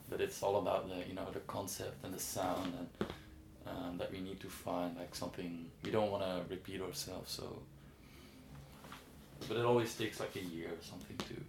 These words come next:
to find out what's gonna be the, the concept of the, of the album, like, how we're gonna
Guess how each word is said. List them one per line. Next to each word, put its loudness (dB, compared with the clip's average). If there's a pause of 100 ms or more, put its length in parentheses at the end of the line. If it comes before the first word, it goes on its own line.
to -10 (280)
find -4
out -4 (520)
what's -12
gonna -6
be -6
the, -10 (1800)
the -8
concept -4 (220)
of -6 (120)
the, -6 (300)
of -10
the -6
album, -4 (240)
like, -2
how 8
we're 8
gonna 2